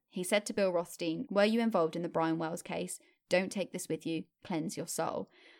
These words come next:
And in the air with his finger, Bill drew the letter N and then drew the letter O, and he died four days later. After Bill's death, Marjorie, from behind bars,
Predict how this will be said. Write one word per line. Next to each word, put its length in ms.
And 180
in 100
the 140
air 180
with 120
his 160
finger, 600
Bill 180
drew 180
the 100
letter 320
N 380
and 140
then 100
drew 220
the 80
letter 280
O, 320
and 100
he 100
died 360
four 240
days 280
later. 460
After 280
Bill's 220
death, 340
Marjorie, 480
from 240
behind 320
bars, 300